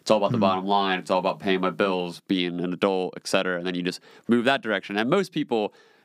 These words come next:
Speaker 1: if those are two extremes, most people are somewhere in the middle,
Speaker 2: Yeah.
Speaker 1: right? Like, you kinda find, like, whatever balance works for you.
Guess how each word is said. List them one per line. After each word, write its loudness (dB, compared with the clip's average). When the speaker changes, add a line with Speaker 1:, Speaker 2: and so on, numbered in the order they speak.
Speaker 1:
if 0
those 2
are -4
two 2
extremes, 0
most -2
people 0
are 0
somewhere 0
in -6
the -2
middle, 0
Speaker 2:
Yeah. 2
Speaker 1:
right? 4
Like, -2
you -2
kinda 2
find, 2
like, 0
whatever 2
balance -2
works -2
for -2
you. 0